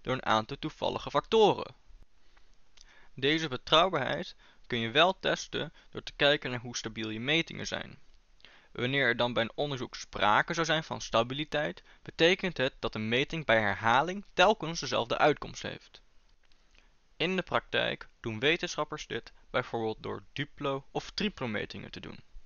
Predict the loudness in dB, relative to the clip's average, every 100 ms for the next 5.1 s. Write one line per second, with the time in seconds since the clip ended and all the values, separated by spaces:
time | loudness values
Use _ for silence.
0 | -18 -20 -20 -20 -20 -20 -20 -20 _ -12
1 | -6 0 2 2 0 -6 -12 -8 -6 -2
2 | -2 -2 -2 -2 -2 -4 -6 -8 -6 0
3 | 0 -2 -8 -8 -6 -6 -6 -10 -10 -10
4 | -10 -10 -10 -12 -6 0 2 0 -2 -2
5 | -4